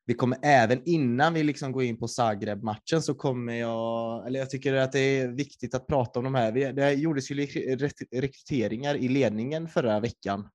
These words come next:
Ehm, och jag vet att Linus, eh, hade en, eh, snabb genomgång om, om de här personerna i förra avsnittet, men jag tänkte att vi kanske skulle gå in lite djupare på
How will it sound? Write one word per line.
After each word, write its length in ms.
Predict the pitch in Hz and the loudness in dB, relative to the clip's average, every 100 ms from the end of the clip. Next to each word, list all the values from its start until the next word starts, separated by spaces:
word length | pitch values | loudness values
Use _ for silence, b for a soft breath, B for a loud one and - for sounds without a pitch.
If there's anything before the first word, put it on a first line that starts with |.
| 95 | -10
Ehm, 500 | 101 104 104 104 110 _ _ B B B | -6 -6 -6 -8 -12 _ _ B B B
och 240 | 123 - | -2 4
jag 80 | 127 | 4
vet 260 | 123 117 - | 4 2 0
att 120 | 110 | -2
Linus, 500 | 120 113 120 131 - | -2 0 -2 -6 -2
eh, 220 | 127 123 | 0 2
hade 320 | 131 110 107 | 0 2 0
en, 280 | 107 110 110 | 0 -2 -4
eh, 140 | 110 107 | -4 -6
snabb 340 | - 101 104 | -2 -2 0
genomgång 560 | 120 104 101 113 135 127 | 0 0 -2 -4 -6 -6
om, 300 | 123 120 120 | -6 -8 -12
om 320 | - 113 113 110 | -8 -6 -4 -6
de 140 | 117 | -4
här 100 | 101 | -6
personerna 560 | 110 107 101 104 95 104 | -6 -10 -10 -6 -6 -4
i 220 | 104 110 | -4 -4
förra 260 | 135 123 | -4 0
avsnittet, 500 | 175 190 98 110 139 - | 0 0 -6 -6 -6 -4
men 60 | |
jag 100 | 110 | -6
tänkte 220 | 131 120 117 | -4 -6 -10
att 60 | |
vi 40 | 113 | -6
kanske 240 | 123 120 | -6 -6
skulle 200 | - 123 | -8 -4
gå 120 | 123 | -2
in 100 | 110 | -2
lite 180 | 113 120 | -4 -2
djupare 540 | 127 127 - - 123 | 0 0 0 -2 -2
på 380 | - 139 123 123 | -2 0 0 0